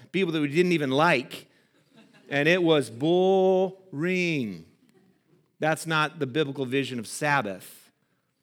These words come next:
The biblical vision of Sabbath is to enjoy community, to eat really good food, to drink good drink, to enjoy the flowers and the sun and the outside and the inside, to take naps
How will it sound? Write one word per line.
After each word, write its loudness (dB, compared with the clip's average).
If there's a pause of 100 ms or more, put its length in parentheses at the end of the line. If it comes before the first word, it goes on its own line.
(380)
The -20
biblical -4
vision -4
of -10
Sabbath -6
is -16
to -12 (340)
enjoy -6 (100)
community, -6 (680)
to -16
eat -4
really 0
good -6
food, -8 (540)
to -16
drink -4
good -4
drink, -8
to -12
enjoy -4
the -8
flowers -4
and -14
the -16
sun -8
and -12
the -14
outside -8 (220)
and -2
the -2
inside, -12
to -20
take -2
naps -2